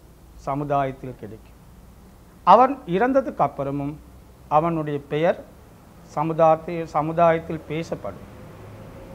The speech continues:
மனுஷன் அப்படி வாழ வேண்டும். அவன் இறந்ததுக்கு அப்புறமும் அவனுக்கு ஒரு மரியாதை இல்லாம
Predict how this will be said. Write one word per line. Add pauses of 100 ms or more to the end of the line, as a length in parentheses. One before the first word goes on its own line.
(180)
மனுஷன்
அப்படி
வாழ
வேண்டும். (1200)
அவன்
இறந்ததுக்கு
அப்புறமும்
அவனுக்கு (960)
ஒரு
மரியாதை
இல்லாம